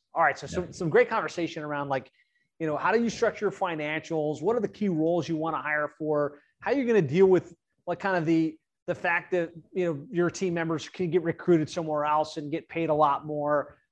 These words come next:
Speaker 1: um, and kind of, like, the different international hiring markets, uh, with Mexico being something most people aren't even thinking about as
Speaker 2: Yeah.
Speaker 1: a great potential source.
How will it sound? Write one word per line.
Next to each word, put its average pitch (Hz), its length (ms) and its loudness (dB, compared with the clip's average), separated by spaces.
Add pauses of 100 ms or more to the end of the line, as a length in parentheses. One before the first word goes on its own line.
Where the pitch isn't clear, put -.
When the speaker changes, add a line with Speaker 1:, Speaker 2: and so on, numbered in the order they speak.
(100)
Speaker 1:
um, 139 240 -2
and 160 100 -10
kind 196 160 2
of, 175 80 2
like, 165 240 2
the 175 80 4
different 185 460 2 (260)
international 180 560 -2
hiring 165 400 -2
markets, 151 560 -4 (320)
uh, 139 160 -2
with 139 140 -8
Mexico 202 340 0
being 156 220 -2
something 147 260 -6
most 160 240 0
people 147 260 -6
aren't 156 180 -2
even 139 280 -6
thinking 208 300 -6
about 131 420 -2 (300)
as 160 120 2
Speaker 2:
Yeah. 151 100 2
Speaker 1:
a 156 100 0
great 165 320 -2
potential 143 380 -8
source. 165 560 -2